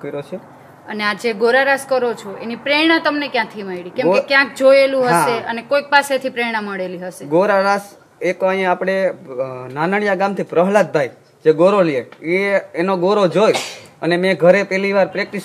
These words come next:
Speaker 1: કરી અને મારી માથે ગોરો રહી ગયો. ત્યારબાદ પછી પહેલા મેં પ-, કાર્યક્રમમાં ગોરો લેવા માંડ્યો.
Speaker 2: સૌપ્રથમ કયા કાર્યક્રમની અંદર તમે ગોરા રાસ રજૂ કર્યો હતો?
Speaker 1: સૌપ્રથમ તો પીપળી ગામમાં.
Speaker 2: પીપળી
Speaker 1: હા.
Speaker 2: ગામમાં. અને લોકો તરફથી, અ, response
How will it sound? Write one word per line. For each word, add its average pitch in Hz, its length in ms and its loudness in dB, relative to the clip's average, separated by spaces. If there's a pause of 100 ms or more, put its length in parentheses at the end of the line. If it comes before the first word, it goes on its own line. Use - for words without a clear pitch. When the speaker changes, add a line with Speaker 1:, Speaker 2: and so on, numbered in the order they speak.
Speaker 1:
કરી 202 220 2
અને 165 140 2
મારી 180 200 2
માથે 180 260 0
ગોરો 175 300 2
રહી 190 200 2
ગયો. 143 220 -6 (360)
ત્યારબાદ 185 420 2
પછી 185 320 -2 (300)
પહેલા 185 180 2
મેં 180 200 -2
પ-, 160 280 2
કાર્યક્રમમાં 180 680 2
ગોરો 170 240 4
લેવા 160 220 6
માંડ્યો. 123 280 -8 (280)
Speaker 2:
સૌપ્રથમ 254 580 -4 (100)
કયા 262 160 2
કાર્યક્રમની 240 580 -2
અંદર 220 180 -8
તમે 214 200 -12
ગોરા 214 300 -2
રાસ 202 240 -6
રજૂ 185 240 -10
કર્યો 180 260 -10
હતો? 180 280 -18 (420)
Speaker 1:
સૌપ્રથમ 208 600 0
તો 208 360 -2 (300)
પીપળી 214 340 -2
ગામમાં. 135 380 2 (340)
Speaker 2:
પીપળી 202 300 -12
Speaker 1:
હા. 170 60 -18
Speaker 2:
ગામમાં. 143 420 -4 (800)
અને 220 140 -8
લોકો 220 300 0
તરફથી, 254 720 -4
અ, 214 320 -6
response 285 520 -8